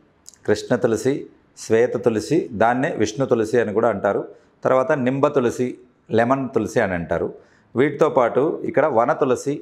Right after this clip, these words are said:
దాన్ని అమృత తులసి అంటారు. ఇవి మనకు ప్రధానంగా అందుబాటులోకి ఉన్నాయి. ప్రతి ఇంటి దగ్గర మనం చూడడానికి వస్తాయి. ఈ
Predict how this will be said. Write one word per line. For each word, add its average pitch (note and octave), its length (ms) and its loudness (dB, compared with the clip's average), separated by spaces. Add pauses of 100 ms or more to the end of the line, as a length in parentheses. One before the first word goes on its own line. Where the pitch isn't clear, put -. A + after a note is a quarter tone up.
(140)
దాన్ని A#2+ 200 0
అమృత C3+ 400 0
తులసి A#2+ 320 0
అంటారు. G2 340 -6 (500)
ఇవి E3+ 100 4
మనకు D3 320 0
ప్రధానంగా A2 600 0
అందుబాటులోకి G2+ 520 -2
ఉన్నాయి. A#2+ 220 -4
ప్రతి B2+ 220 0
ఇంటి A#2+ 220 -2
దగ్గర C3 280 0
మనం B2+ 180 -2
చూడడానికి A2 460 -2
వస్తాయి. - 280 -14 (1600)
ఈ - 20 4